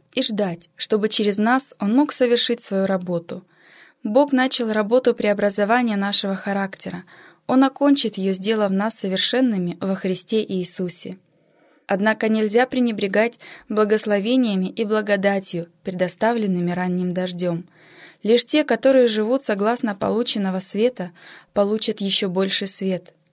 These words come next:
Если мы не будем ежедневно приобретать навыки добрых христианских качеств,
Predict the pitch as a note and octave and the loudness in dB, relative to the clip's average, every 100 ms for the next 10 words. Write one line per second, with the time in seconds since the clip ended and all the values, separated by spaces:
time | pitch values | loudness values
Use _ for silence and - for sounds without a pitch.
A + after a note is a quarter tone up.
0 | _ _ _ F#3+ G#3 G#3+ A3 A3+ A3+ G#3+ | _ _ _ -2 0 0 0 2 0 -2
1 | A3 A3 G#3 G#3+ G#3+ G#3+ A#3 G3+ F#3 F#3 | 0 0 0 0 -2 -2 0 -2 0 -2
2 | F3+ F#3 G3+ G3 F#3 G3+ G3 F#3+ E3 F#3+ | -2 -2 0 0 -2 -4 -6 -6 -2 -2
3 | G3+ F3 - - - - G#3 G#3+ - G3+ | 0 -4 -6 -20 -20 -10 -6 -4 -2 -2
4 | G#3 - E3+ - G#3+ A#3+ F3 - | -2 -6 -8 -2 -2 0 -6 -10